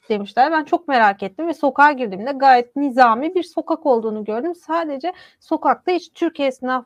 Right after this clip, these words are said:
yok. Tamamen Suriyeliler dükkan işletiyor. O yüzden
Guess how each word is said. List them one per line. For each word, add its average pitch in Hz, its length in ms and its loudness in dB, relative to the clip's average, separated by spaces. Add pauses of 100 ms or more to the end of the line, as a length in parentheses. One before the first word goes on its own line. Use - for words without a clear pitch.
yok. 330 160 -12
Tamamen 302 400 -2
Suriyeliler 285 800 -2 (220)
dükkan 240 380 -2
işletiyor. 285 600 -6 (340)
O 311 160 2
yüzden 285 600 -2